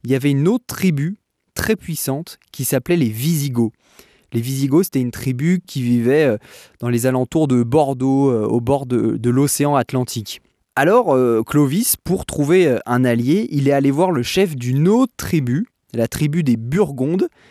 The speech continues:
qui vivait, euh, dans la région de, de Dijon. Et, euh, il a demandé au chef des Burgondes d'épouser sa nièce, Clotilde. Parce qu'à l'époque, les mariages, ça servait surtout, euh, à faire des alliances politiques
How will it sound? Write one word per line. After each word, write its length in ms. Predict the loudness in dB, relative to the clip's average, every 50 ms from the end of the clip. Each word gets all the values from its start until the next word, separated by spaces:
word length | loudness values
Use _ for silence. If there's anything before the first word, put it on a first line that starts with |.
| _ _ _
qui 160 | -12 -10 -8 -6
vivait, 360 | -4 -2 0 2 2 2 2
euh, 220 | 0 0 0 0
dans 120 | 0 0 0
la 120 | 0 0
région 380 | 0 0 0 0 0 0 0 2
de, 260 | 2 2 2 2 0
de 180 | 0 -2 -2
Dijon. 460 | -2 -2 -2 0 0 2 2 0 -2 -2 -6 _ _ _ -20 -20 -20 -20 -20 -20 -20 _ _ _ _ _ _ _ -2
Et, 300 | 0 0 0 0 -4 -2 0
euh, 300 | 2 4 4 4 4 2 2
il 100 | 2 0
a 80 | 0 0
demandé 380 | 0 0 0 2 0 2 2
au 100 | 2 2
chef 320 | 0 0 0 0 0 0 0
des 140 | 0 0 0
Burgondes 720 | 2 0 -2 -2 -2 -2 -2 -2 0 0 0 -2 -2 -4
d'épouser 800 | -6 -2 0 0 0 0 0 -2 -2 -2 0 2 2 0 0 0 -2
sa 300 | -6 -6 -4 -2 -2 0
nièce, 520 | 0 0 0 0 0 0 0 -2 -2 -4 -6 _
Clotilde. 680 | -4 0 0 0 0 0 -4 -6 -6 -6 -6 -6 -8 -10 -14 _ _ -18
Parce 180 | -12 -12 -4
qu'à 120 | -2 0 2
l'époque, 420 | 2 2 2 0 0 0 -2 -6 -14 _ -20 -20 -20 -20 -10 -4
les 100 | -2 0
mariages, 520 | 0 0 0 2 2 2 2 2 0 -2 -4
ça 240 | -6 -4 -2 0 0
servait 360 | 0 0 -2 -2 0 0 -2
surtout, 560 | -2 -2 -4 -6 -8 -6 -4 -2 -2 -2 -2 -2
euh, 200 | -2 -2 -2 -2 -2
à 100 | -4 -4
faire 180 | -2 -2 -2
des 200 | 0 0 0 0
alliances 360 | 0 0 0 0 0 -2 -2 -4
politiques 600 | 0 0 2 2 0 -2 -6 -8 -8 -8 -8 -10